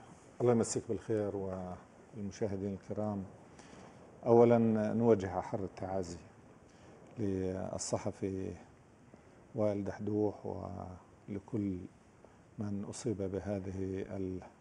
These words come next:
ال-، المصيبة المروعة، وهي، آه، تقول بالضبط ما قاله وزير خارجيتنا اليوم، أن لكل طفل يقتل أم ثكلى، ولكل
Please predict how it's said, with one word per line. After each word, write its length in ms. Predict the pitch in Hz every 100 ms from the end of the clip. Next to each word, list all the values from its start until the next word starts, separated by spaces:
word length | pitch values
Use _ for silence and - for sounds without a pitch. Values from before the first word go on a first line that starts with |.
| - -
ال-، 340 | 101 92 95 95 - - - - - - - - - - -
المصيبة 420 | 110 101 127 107
المروعة، 880 | 101 104 113 113 110 98 104 107 101 - - - - - - - - - - - - - -
وهي، 720 | 120 113 110 113 113 110 110 - - - - - - -
آه، 240 | 113 104
تقول 760 | 92 - - 131 120 120 110 110 - - - - 113
بالضبط 460 | 110 101 113 -
ما 120 | 107
قاله 300 | 101 110 104
وزير 380 | 98 98 95 101
خارجيتنا 800 | 90 101 95 90 101 95 - 95
اليوم، 300 | 90 90 98 - - - - - - - 117
أن 480 | 110 101 98 92 92
لكل 300 | 98 - 127 107
طفل 300 | 113 - 104
يقتل 320 | 104 - - 95 -
أم 200 | 123 98 101 - - - - -
ثكلى، 280 | - 95 87 - - -
ولكل 500 | 98 90 - 123 113